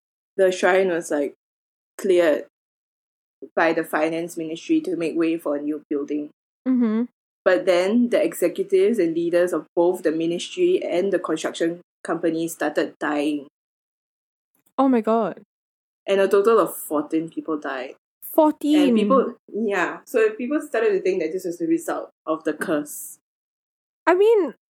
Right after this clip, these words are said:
Speaker 2: of course you're gonna think that fourteen is not, like, a coincidence, you
Speaker 1: Yeah,
Speaker 2: know?
Speaker 1: it's not. And they're all involved in, like, the same project.
Speaker 2: Oh
Speaker 1: thing.
Speaker 2: my god.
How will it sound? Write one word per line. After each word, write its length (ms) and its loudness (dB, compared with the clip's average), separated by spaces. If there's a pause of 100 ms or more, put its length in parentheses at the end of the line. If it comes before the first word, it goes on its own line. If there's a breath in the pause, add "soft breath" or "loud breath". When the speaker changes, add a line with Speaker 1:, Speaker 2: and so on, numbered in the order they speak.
(100)
Speaker 2:
of 160 2
course 240 4
you're 80 4
gonna 200 4
think 380 -2
that 520 4 (200)
fourteen 420 4
is 240 0
not, 380 2 (640)
like, 220 0
a 40 -6
coincidence, 920 0
you 80 4
Speaker 1:
Yeah, 220 4
Speaker 2:
know? 80 2
Speaker 1:
it's 160 -8
not. 340 -8 (640)
And 160 4
they're 80 4
all 180 6
involved 360 4
in, 120 -2
like, 120 -4
the 60 -4
same 200 0
project. 380 -8 (160)
Speaker 2:
Oh 140 4 (160)
Speaker 1:
thing. 60 0
Speaker 2:
my 120 0
god. 480 -2